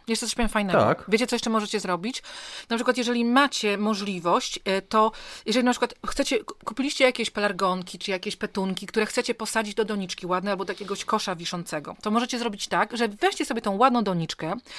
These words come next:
Speaker 1: i już je tam posadźcie z tych multiplatów czy z tych mniejszych doniczek, już zróbcie sobie kompozycję i tą doniczkę dużą czy kosz wiszący póki co wstawcie do tunelu, nieogrzewanego nawet, tylko, no,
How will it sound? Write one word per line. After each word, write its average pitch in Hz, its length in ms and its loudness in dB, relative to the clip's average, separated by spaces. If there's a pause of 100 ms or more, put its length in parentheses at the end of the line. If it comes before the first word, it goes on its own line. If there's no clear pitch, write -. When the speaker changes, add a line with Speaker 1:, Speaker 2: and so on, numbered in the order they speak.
(300)
Speaker 1:
i 247 160 2
już 415 260 6
je 339 100 4
tam 320 200 6
posadźcie 370 520 2
z - 40 -6
tych - 160 -2
multiplatów 180 760 -4
czy 208 120 -4
z - 40 -4
tych 214 180 -2
mniejszych 196 280 0
doniczek, 180 400 -2
już 311 120 6
zróbcie 349 260 0
sobie 285 140 2
kompozycję 220 640 2 (420)
i 262 80 -4
tą - 160 2 (160)
doniczkę 302 440 4
dużą 208 440 0
czy 214 100 -6
kosz 220 220 2
wiszący 240 420 0 (320)
póki 415 240 4
co 320 160 4
wstawcie 277 520 2
do 220 220 6
tunelu, 214 760 6
nieogrzewanego 208 720 2
nawet, 202 340 0
tylko, 220 220 0
no, 226 160 4